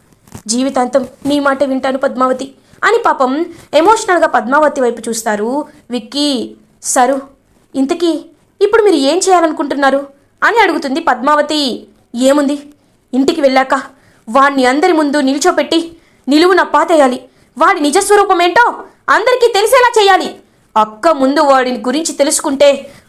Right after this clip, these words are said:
వాడంటే ఏంటో అక్కకి అర్థమవుతుంది" అని అంటాడు విక్కీ. వద్దు సారు, వద్దు, మీరు అలా చేయకూడదు, ఇప్పుడు అసలే వదిన గారు ప్రెగ్నెంట్, తనకి దగ్గరలోనే డెలివరీ డేట్ కూడా వస్తా ఉండాలి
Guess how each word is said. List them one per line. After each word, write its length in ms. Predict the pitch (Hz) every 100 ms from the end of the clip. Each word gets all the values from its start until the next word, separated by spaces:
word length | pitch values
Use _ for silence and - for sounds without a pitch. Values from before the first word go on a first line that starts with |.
| _
వాడంటే 480 | 226 294 277 277 339
ఏంటో 280 | 277 294 311
అక్కకి 280 | 277 370 359
అర్థమవుతుంది" 720 | 320 370 330 330 320 311 - _ _
అని 160 | 311 453
అంటాడు 500 | 370 285 240 233 302
విక్కీ. 560 | 262 240 302 285 - - -
వద్దు 180 | 330 403
సారు, 320 | 392 285 294 - _ -
వద్దు, 240 | 302 311 - - _ _ _ 320
మీరు 160 | 370
అలా 140 | 349 320 311
చేయకూడదు, 380 | 320 330 240 - _ _ _ _ _
ఇప్పుడు 240 | 294 - 254
అసలే 480 | 285 294 277 - _ _ _
వదిన 340 | 269 285 320 277
గారు 140 | 277
ప్రెగ్నెంట్, 460 | 302 254 269 269 - - _ _ _ 427
తనకి 520 | 427 392 381 285 - - 233
దగ్గరలోనే 560 | 277 254 381 349 339
డెలివరీ 340 | 285 285 339 349
డేట్ 180 | 294
కూడా 160 | 262 311
వస్తా 280 | 277 285 311
ఉండాలి 380 | 277 262 262